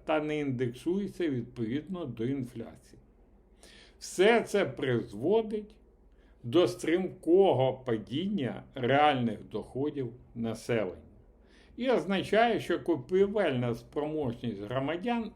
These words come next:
знижується з кожним місяцем, та що місяцем, з кожним тижнем. Водночас заробітні плати чиновників, навпаки,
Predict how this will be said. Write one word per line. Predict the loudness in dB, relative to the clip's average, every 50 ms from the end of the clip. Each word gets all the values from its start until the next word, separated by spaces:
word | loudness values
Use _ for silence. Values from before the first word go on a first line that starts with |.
| -8
знижується | -8 -8 -6 -6 -6 -4 -2 0 0 2 0 0 -2 -4 -6 -6 -6 -6 -8 -8 -8 -10 -10
з | -10 -12
кожним | -14 -8 -4 -2 -2 -2 -2 -4 -8 -10 -12 -8 -6 -4 -2 -2
місяцем, | 0 0 -2 -4 -6 -8 -12 -18 -16 -14 -12 -12 -12 -10
та | -8 -8
що | -8 -8 -8 -8
місяцем, | -6 -6 -6 -4 -4 -4 -6 -6 -10 -16 -20 -20 -18 -18 -16 -16 -18 -18
з |
кожним | -16 _ -4 -2 -2 -2 -2 -4 -8 -12 -12 -12 -14 -18 -20 _ _ -12
тижнем. | -8 -8 -8 -8 -10 -16 -20 -20 -20 -20 -20 _ _ _ _ _ _ _ _ -20 _ _ -20 -20 -20 -20 -20 -20 -20 -20 -20 _ 2
Водночас | 4 6 6 6 6 4 4 4 4 0 -2 -4 -4 -4 -6 -10 -14 -20 -20 -20 -20 -20 _ -16
заробітні | -14 -2 4 6 6 8 8 6 4 4 2 0 -2 -4 -4 -4 -4 -4 -4
плати | -2 2 4 6 6 6 6 6 4 0 -4 -8 -10 -10 -10
чиновників, | -4 -2 0 0 2 2 2 0 0 -2 -4 -6 -8 -8 -8 -8 -10 -10 -10 -12 -16 -20 -20 -20 -20 -20 _ -20 _ _ _ _ -20 -20 -12 -4
навпаки, | -2 0 2 4 4 4 2 2 -2 -4 -6 -4 -4 -2 -2 -2 -2 -4 -6